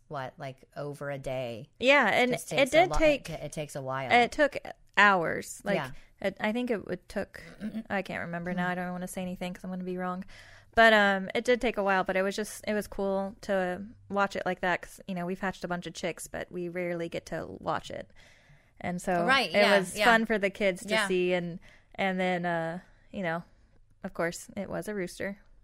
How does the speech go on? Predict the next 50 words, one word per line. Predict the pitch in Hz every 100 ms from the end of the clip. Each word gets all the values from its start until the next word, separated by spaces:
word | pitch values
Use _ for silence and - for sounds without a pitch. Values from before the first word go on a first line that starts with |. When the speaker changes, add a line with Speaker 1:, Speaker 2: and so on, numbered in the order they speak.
| -
Speaker 2:
if | 214
you | 226
were | 220
wondering. | - 403 214 233
Speaker 1:
<laughs> | - 285 - 254 - 226
Speaker 2:
<laughs> | 285 - 466 - 494 - - - - - - - - - - - - - - - - - -
Speaker 1:
We've | 262 254
done | 254 233
that | 220 202
a |
Speaker 2:
Uh, |
still | 190 339 339
Speaker 1:
couple |
Speaker 2:
have | 302 277
him. | 190 185
Speaker 1:
times. | 185 - -
Speaker 2:
He's | -
a | -
good | 277 277
rooster. | 233 233 240 240
Speaker 1:
We've | 196
done | 190
that | 190 180
a |
couple | 175 170 160
times. | 165 160 160
I | 165
don't | 165
even | 156
know | 156
if |
we | 160
still | 156 156
have | 151 147
those | 147 143
ones. | 151 143 147 -
There, | 147 143 139 -
where | -
there's | - 139
so | -
many. | 147 143 147 -
Meh, | 190 190 180
there's | 151 147
everywhere. | 127 147 - - - - -
But, | - 170 160
um, | 165 156 151 143 151 180 _ _ _
yeah, | 202 233
we | 214
don't, | -
yeah, | 214 196